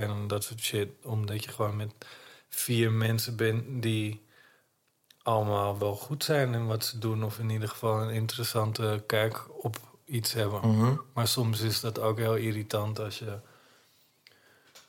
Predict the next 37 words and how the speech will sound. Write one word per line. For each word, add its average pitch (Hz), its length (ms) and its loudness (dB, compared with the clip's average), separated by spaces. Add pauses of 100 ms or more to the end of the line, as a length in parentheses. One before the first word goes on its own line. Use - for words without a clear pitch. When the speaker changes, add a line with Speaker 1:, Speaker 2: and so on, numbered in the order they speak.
(220)
Speaker 1:
een 113 140 -4
videoclip 107 720 0
wil 104 240 0
bepalen 101 760 0
of 101 160 -10
dat 104 220 -2
soort 104 180 -8
shit. 101 260 -4 (1120)
Ja. 104 200 0 (120)
Speaker 2:
Ja, 117 280 10
ja, 101 160 6
goed, 110 220 2
je 110 80 2
maakt 104 240 6
alle 113 240 8
vier 113 240 6
een 104 60 4
soort 107 220 4
groei 120 280 6
door. 104 280 6
Alleen 101 380 6
niet, 104 160 4
misschien 104 360 2
niet 98 180 -2
altijd 101 360 4
op 98 80 0
dezelfde 104 340 6
vlakken 104 360 4
of 104 100 -2
op 107 60 -2
hetzelfde 107 360 4
moment. 120 220 8
Speaker 1:
Ook 101 60 4
dat 117 240 6
is 120 160 4
het, 113 160 0
ja. 107 200 0